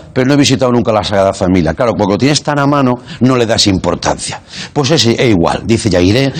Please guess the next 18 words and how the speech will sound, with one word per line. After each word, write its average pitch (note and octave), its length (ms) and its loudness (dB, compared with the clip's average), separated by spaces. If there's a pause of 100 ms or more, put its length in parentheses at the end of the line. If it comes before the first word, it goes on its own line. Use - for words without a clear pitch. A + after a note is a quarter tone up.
(140)
ya F2 200 2
iré, G#2 320 0
yo B2+ 220 4
iré, E3 420 4
yo B2 260 2
iré". F2 400 2 (1400)
Yo A#3 120 4
iré, B3+ 380 2
pero F3+ 180 2
no E3 140 0
ha C#3 60 0
ido D3 140 2
todavía. E2+ 440 0 (380)
Imagínate G3 480 2
cómo F3 240 2
será C3+ 200 0
esa D#3 200 0
declaración. G#2 600 0